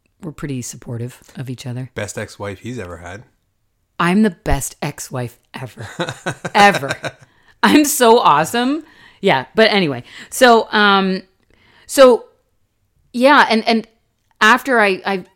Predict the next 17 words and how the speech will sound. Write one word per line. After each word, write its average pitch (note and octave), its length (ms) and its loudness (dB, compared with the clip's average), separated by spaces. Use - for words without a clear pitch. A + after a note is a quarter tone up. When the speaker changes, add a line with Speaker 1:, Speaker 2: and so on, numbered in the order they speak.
Speaker 1:
I F3+ 140 -4
finished C4+ 420 -4
with F3+ 140 -6
that, D#3 260 0
you F#3 40 -6
know, F3+ 120 -4
there F3+ 120 -4
were - 140 -6
other G3 180 0
things F3+ 340 -6
that E3 220 -6
I D#3 260 -4
tried F#3 380 -4
that E3+ 220 -6
frightened F#3 420 -6
me. C3 140 -8
So D3+ 340 -8